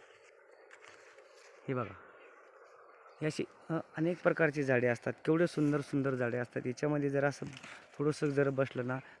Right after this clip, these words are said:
तर एवढं मन शांत होतं ना, केवढाही माणसाला ताणतणाव असू द्या. आणि एक वेळेस जर आपण आपल्या अशा श-, शेतामध्ये जर मालात येऊन बसलं ना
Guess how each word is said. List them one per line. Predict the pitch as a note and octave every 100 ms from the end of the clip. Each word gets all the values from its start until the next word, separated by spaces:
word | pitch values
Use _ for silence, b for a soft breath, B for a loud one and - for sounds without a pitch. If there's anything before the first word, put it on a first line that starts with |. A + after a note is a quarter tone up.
| -
तर |
एवढं | D3+ D#3 E3
मन | C#3 D3+
शांत | D#3+ C3+ B2+
होतं | C3+ A#2+ B2
ना, | A#2
केवढाही | B2+ - D3 D3 D3+
माणसाला | D3+ C#3+ C#3+ C#3
ताणतणाव | - B2+ B2+ C#3 C3 C3
असू | -
द्या. | B2 G#2 B B B B -
आणि | C#3
एक | C#3+ C#3+
वेळेस | D3 D3
जर | C3+ C3+
आपण | C3 C#3
आपल्या | C3+ C3 C3+
अशा | -
श-, | C3+ - B B B -
शेतामध्ये | B2 C#3 D3 C#3+
जर | C3+ C3
मालात | B2+ B2 B2+ C3
येऊन | C3 B2+
बसलं | B2+ A#2 A#2
ना | A2+